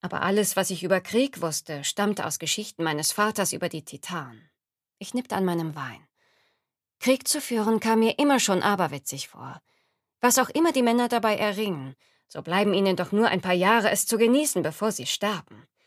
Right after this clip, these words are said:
Wahrscheinlicher ist, dass sie schon bei dem Versuch ihr Leben lassen. Nun ja, da wäre noch die Sache mit dem Ruhm. Aber ich wünschte, du hättest mit unserem General sprechen können.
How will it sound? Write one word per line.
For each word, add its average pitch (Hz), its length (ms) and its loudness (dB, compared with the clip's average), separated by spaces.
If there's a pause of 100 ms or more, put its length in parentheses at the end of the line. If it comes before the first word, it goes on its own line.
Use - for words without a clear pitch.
(500)
Wahrscheinlicher 247 600 4
ist, 254 200 -2
dass 262 100 0
sie 262 100 2
schon 269 180 4
bei 262 80 6
dem 254 140 2
Versuch 262 380 0
ihr 160 140 0
Leben 165 360 -2
lassen. - 340 -10 (1080)
Nun 175 160 0
ja, 175 380 2 (640)
da 226 120 4
wäre 285 240 8
noch 262 160 6
die 262 140 4
Sache 220 260 4
mit 226 160 0
dem 240 160 2
Ruhm. 180 560 -2 (560)
Aber - 180 0
ich - 160 -2
wünschte, 220 340 4
du 190 80 2
hättest 202 320 -2
mit 190 160 -2
unserem 175 320 -2
General 165 460 -2
sprechen - 440 -10
können. - 280 -20